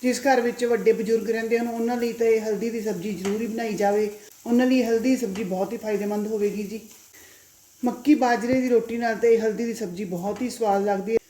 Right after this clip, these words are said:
ਰਾਜਸਥਾਨ ਵਿੱਚ ਇਹ ਸਬਜ਼ੀ ਬਹੁਤ ਫੇਮਸ ਹੈ ਜੀ, ਉੱਥੋਂ ਦੇ ਲੋਕ ਇਸ ਨੂੰ ਬਹੁਤ ਖਾਂਦੇ ਹੈ। ਦੋਸਤੋ, ਹਲਦੀ ਆਪਣੀ ਤੇਲ ਛੱਡਣ ਲੱਗ ਗਈ, ਇਹਦਾ ਮਤਲਬ ਹੈ ਆਪਣੀ ਹਲਦੀ ਚੰਗੀ ਤਰ੍ਹਾਂ ਭੁੱਜ ਚੁੱਕੀ ਹੈ ਜੀ। ਇੱਕ ਤੋਂ ਦੋ ਮਿੰਟ ਲਈ ਬਸ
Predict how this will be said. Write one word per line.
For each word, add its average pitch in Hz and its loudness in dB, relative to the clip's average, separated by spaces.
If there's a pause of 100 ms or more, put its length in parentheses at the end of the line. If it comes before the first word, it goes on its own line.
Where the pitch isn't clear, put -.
(140)
ਰਾਜਸਥਾਨ 247 0
ਵਿੱਚ 233 -4
ਇਹ 233 2
ਸਬਜ਼ੀ 214 -6
ਬਹੁਤ 196 -2
ਫੇਮਸ 226 -6
ਹੈ 220 -2
ਜੀ, 214 -6
ਉੱਥੋਂ 220 -2
ਦੇ 240 -2
ਲੋਕ 208 2
ਇਸ 214 -8
ਨੂੰ 202 -6
ਬਹੁਤ 196 -6
ਖਾਂਦੇ 220 -8
ਹੈ। 240 -12 (600)
ਦੋਸਤੋ, 269 4
ਹਲਦੀ 254 2
ਆਪਣੀ 269 2
ਤੇਲ 226 2
ਛੱਡਣ 233 0
ਲੱਗ 240 -2
ਗਈ, 220 -4
ਇਹਦਾ 247 -2
ਮਤਲਬ 233 0
ਹੈ 233 0
ਆਪਣੀ 226 -2
ਹਲਦੀ 202 -2
ਚੰਗੀ 202 -2
ਤਰ੍ਹਾਂ 208 -2
ਭੁੱਜ 208 -2
ਚੁੱਕੀ 226 -10
ਹੈ 233 -2
ਜੀ। 226 -6 (340)
ਇੱਕ 247 -2
ਤੋਂ 269 6
ਦੋ 233 6
ਮਿੰਟ 226 -2
ਲਈ 226 -4
ਬਸ 208 -4